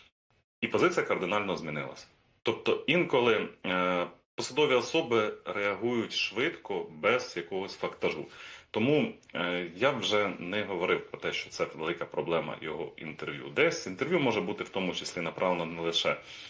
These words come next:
для наших партнерів або для нас. Можливо, це внутрішня американська історія, пов'язана з конфліктами між демократами та республіканцями.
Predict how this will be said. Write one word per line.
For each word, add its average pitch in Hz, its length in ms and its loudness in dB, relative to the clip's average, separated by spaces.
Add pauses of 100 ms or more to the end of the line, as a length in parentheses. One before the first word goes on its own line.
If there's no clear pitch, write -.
(140)
для 80 460 0
наших 78 380 0
партнерів 80 480 -2
або 71 160 -4
для 90 180 -2
нас. 143 240 2
Можливо, 101 300 0
це - 160 -4
внутрішня 90 680 -4
американська 85 600 -2
історія, 82 360 0
пов'язана 78 600 -2
з - 80 -10
конфліктами 78 800 -6
між 76 280 -4
демократами 73 600 -4
та 71 100 -10
республіканцями. 120 800 0